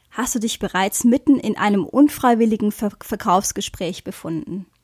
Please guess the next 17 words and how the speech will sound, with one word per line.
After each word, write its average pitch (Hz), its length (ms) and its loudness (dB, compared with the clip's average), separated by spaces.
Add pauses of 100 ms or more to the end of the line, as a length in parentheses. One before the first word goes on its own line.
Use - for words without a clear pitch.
(680)
Genau 220 380 4
diese 285 500 0
Art 196 380 -2
von 196 280 -2
Networking 190 840 -2
möchte 220 380 0
ich 214 140 -6
hier 208 260 0
nicht 226 680 2
erklären, - 800 -6 (340)
weil 220 160 2
es 240 180 0
mich 233 220 2
selbst - 580 0
zu 294 220 0
sehr 226 320 2
anwidert, 208 680 0